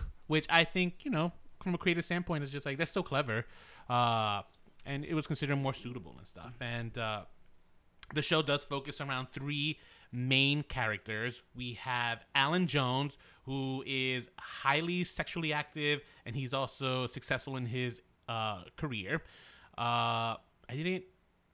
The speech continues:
just, I di-, full disclosure, guys, listeners here. Usually, me and Nicole do watch all these things. We did, I didn't really do much watching of the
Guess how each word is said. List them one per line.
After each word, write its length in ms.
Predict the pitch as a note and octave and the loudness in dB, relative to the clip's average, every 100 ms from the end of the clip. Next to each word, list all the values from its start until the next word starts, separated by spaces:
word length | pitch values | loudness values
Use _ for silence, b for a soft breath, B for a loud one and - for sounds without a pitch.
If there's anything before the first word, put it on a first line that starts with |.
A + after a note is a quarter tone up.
| - | -14
just, 440 | B2 D3 - - - | -8 -8 -8 -14 -2
I 80 | D3 | 0
di-, 140 | D3+ - _ _ - | 0 -4 _ _ 0
full 140 | F#3+ | 2
disclosure, 380 | F3 - D#3 C3 | 2 4 4 4
guys, 440 | A2 A2 G#2+ A2+ - C3+ | 2 2 2 0 -4 -4
listeners 360 | C3+ B2 A2+ | -2 -2 -2
here. 120 | A#2 | -2
Usually, 380 | A2 E3+ E3 E3+ | 4 4 6 4
me 140 | D#3+ D#3 | 6 4
and 60 | |
Nicole 260 | D3 D#3+ D3+ | 4 4 2
do 220 | B2+ C#3 | 4 0
watch 300 | C#3 C3+ C#3 | 4 4 4
all 140 | C3+ C3+ | 2 0
these 160 | C#3 - | -2 0
things. 360 | B2+ C3+ A#2 | 2 2 0
We 140 | A#2 A2+ | -6 0
did, 220 | B2+ - | 0 0
I 100 | B2 | 0
didn't 280 | C3+ C3 A#2+ | 0 0 -2
really 180 | A#2+ A#2 | -4 -4
do 220 | B2 A#2+ | -4 -2
much 280 | A2+ A2+ - | -2 -4 -6
watching 460 | G2+ A2 A2+ A#2 A#2 | -4 -2 -2 -2 -4
of 80 | A2 | -4
the 260 | A#2 A#2 | -6 -6